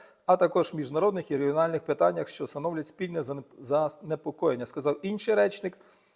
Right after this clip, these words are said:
Вань Веньбінь під час чергового прес-брифінгу.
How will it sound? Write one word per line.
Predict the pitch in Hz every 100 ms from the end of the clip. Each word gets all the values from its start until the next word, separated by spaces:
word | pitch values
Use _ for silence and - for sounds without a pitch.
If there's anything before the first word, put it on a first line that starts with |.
| _
Вань | 151 170 180 147
Веньбінь | 160 156 135 123 113 _ _
під | - -
час | 156 151 -
чергового | - 143 139 170 156 156
прес-брифінгу. | 151 151 139 - - - 123 160 - - 104